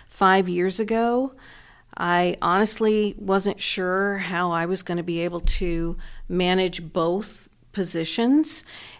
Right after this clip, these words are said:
And about two years into that ministry, I started kind of hear-, hearing from God that it was time to let go of the local mission piece, the local partnership piece,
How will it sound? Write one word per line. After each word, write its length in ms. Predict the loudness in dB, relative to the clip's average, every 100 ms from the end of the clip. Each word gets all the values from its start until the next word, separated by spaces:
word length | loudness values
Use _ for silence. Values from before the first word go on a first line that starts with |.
| -2
And 560 | 2 6 6 6 2 2
about 720 | 0 2 4 6 4 0 -10 _ _
two 300 | -8 -4 0
years 640 | 2 4 6 4 2 -4 -8 -2
into 580 | 2 6 6 4 0 -2
that 240 | 0 0
ministry, 800 | -2 -2 -4 -6 -6 -4 -2 -2
I 220 | -4 -4
started 600 | -6 -6 -4 -2 -2 -6 -10 -20 -20 -20 _
kind 200 | -4 0
of 80 | 0
hear-, 400 | -2 -2 0 -2
hearing 400 | -6 -4 2 2
from 300 | 0 -2 -4
God 420 | -2 -2 0 -2
that 260 | -4 -6 -6
it 80 | -6
was 240 | -6 -6
time 400 | -8 -8 -4 -4
to 160 | -4 -8
let 520 | -10 -8 -8 -8 -10
go 600 | -8 -6 -4 -4 -4 -8 -10 -20 -20 -20 -6
of 260 | 0 0 0
the 100 | -4
local 380 | 0 -2 0 -2
mission 480 | -2 -4 -4 -6 -8
piece, 440 | -6 -6 -4 -8
the 160 | -6 -2
local 380 | 0 0 -2
partnership 680 | -6 -4 -4 -4 -6 -6 -8
piece, 480 | -8 -6 -6 -6 -12